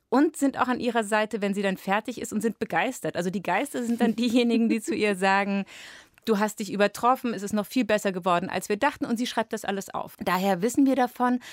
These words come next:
Aber das ist eine Geisterwelt, die sehr eigen ist und sehr freundschaftlich verbunden. Ich glaube, was mich am Anfang irritiert hat, dass ich dachte, wenn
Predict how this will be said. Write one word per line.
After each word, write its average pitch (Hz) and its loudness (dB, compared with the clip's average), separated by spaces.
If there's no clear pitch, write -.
Aber 202 2
das 214 0
ist - -10
eine 233 0
Geisterwelt, 226 -2
die 214 0
sehr 262 4
eigen 262 2
ist - -2
und 226 0
sehr 226 4
freundschaftlich 226 -2
verbunden. 214 2
Ich 170 -4
glaube, 214 0
was 233 -2
mich 240 0
am 233 -2
Anfang 262 0
irritiert 262 -2
hat, - -2
dass 233 -2
ich - -10
dachte, 247 -4
wenn 226 0